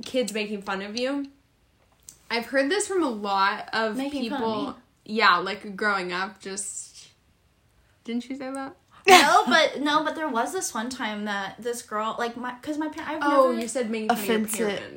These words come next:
Speaker 3: offensive.
Speaker 2: Yeah, 'cause
Speaker 1: Like,
Speaker 2: of their
Speaker 1: offensive stuff.
Speaker 2: Yeah, yeah, yeah.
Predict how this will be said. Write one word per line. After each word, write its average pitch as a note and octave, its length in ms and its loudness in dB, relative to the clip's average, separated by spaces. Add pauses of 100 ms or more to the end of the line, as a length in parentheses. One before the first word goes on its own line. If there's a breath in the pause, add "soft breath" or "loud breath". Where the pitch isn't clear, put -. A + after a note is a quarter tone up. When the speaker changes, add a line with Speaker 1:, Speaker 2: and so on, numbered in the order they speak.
Speaker 3:
offensive. G#3 180 -6
Speaker 2:
Yeah, A#3+ 200 6
'cause - 100 -2
Speaker 1:
Like, A#3+ 200 4
Speaker 2:
of A3+ 80 -4
their A#3 100 -2
Speaker 1:
offensive G3 460 -4
stuff. - 340 -10
Speaker 2:
Yeah, A3 160 -4
yeah, G3 220 -4
yeah. - 140 -10